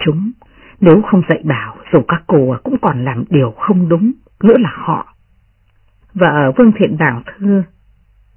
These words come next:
"Đứa khác còn khá, bà không biết. Thứ nhất là con, à, Tỉnh Văn, A Hoàn ở cậu Bảo ấy, nó cậy sắc đẹp hơn người,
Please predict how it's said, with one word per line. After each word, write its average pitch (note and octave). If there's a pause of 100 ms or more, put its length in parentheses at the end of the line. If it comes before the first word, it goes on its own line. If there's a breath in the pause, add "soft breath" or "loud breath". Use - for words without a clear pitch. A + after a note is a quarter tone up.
(140)
"Đứa F#3+
khác -
còn A#2+
khá, - (200)
bà -
không B2+
biết. G3+ (760 loud breath)
Thứ G3+
nhất C4
là -
con, D3+
à, C3 (100)
Tỉnh A#2+ (100)
Văn, E3 (220)
A G#3
Hoàn D3
ở C3
cậu -
Bảo -
ấy, G#3+ (580 soft breath)
nó D3+ (160)
cậy E3+ (180)
sắc A3+
đẹp -
hơn F3+
người, D3+